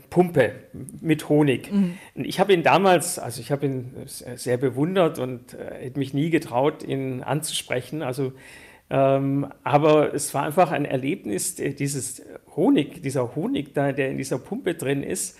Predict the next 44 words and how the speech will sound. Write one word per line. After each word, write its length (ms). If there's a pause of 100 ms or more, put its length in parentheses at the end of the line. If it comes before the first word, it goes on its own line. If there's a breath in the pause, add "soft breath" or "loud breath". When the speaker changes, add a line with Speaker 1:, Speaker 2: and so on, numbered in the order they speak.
(480 loud breath)
Speaker 1:
Und 200
irgendwo 600
war 180
was 220
in 100
diesem 300
Raum, 480
wo 100
ich 160
gemerkt 500
habe, 260 (100)
da 80
ist 260
eine 140
Energie, 580
da 200
ist 260
etwas, 720
äh, 200
was 240
mich 220
angeht. 600
Und 340 (500 loud breath)
ich 400
konnte 300
das 160
gar 120
nicht 160
formulieren, 580
was 160
es 120
eigentlich 320
ist, 240
aber 560
ab 160
dem 160
Moment 460
hat 260
Beuys 480
mich 320
nie 160
mehr 160
ganz 240
losgelassen. 600